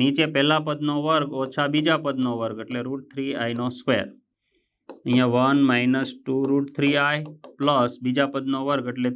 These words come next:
થ્રી I નો સ્ક્વેર. રૂટ થ્રી I નો સ્ક્વેર એટલે રૂટ થ્રી નો સ્ક્વેર થ્રી ને I નો આઈ સ્ક્વેર. વન માઇનસ ટુ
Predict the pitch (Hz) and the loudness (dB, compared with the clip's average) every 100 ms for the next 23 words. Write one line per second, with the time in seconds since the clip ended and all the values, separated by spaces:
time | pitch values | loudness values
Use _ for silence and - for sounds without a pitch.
0 | 123 135 139 139 117 113 120 117 - 113 | -4 -4 -2 -2 -2 -2 -2 -4 -2 0
1 | 98 - _ _ _ _ _ _ 123 127 | -2 -6 _ _ _ _ _ _ 0 2
2 | 139 143 135 131 127 131 135 139 151 147 | 2 2 4 4 2 0 -2 0 2 2
3 | 113 123 127 131 131 123 131 - 131 131 | 2 0 -4 -4 -6 -4 -4 -2 -2 -2
4 | 127 131 135 151 127 117 123 135 127 123 | 0 -2 2 2 4 2 2 -2 0 -2
5 | - 101 - _ _ _ _ _ _ _ | -2 -14 -16 _ _ _ _ _ _ _
6 | _ _ _ _ _ _ - - - - | _ _ _ _ _ _ -14 -10 -12 -12
7 | - - - - - - - 117 117 135 | -12 -12 -8 -10 -8 -10 -4 2 4 6
8 | 131 120 120 127 123 - 131 | 6 6 4 2 0 -4 -2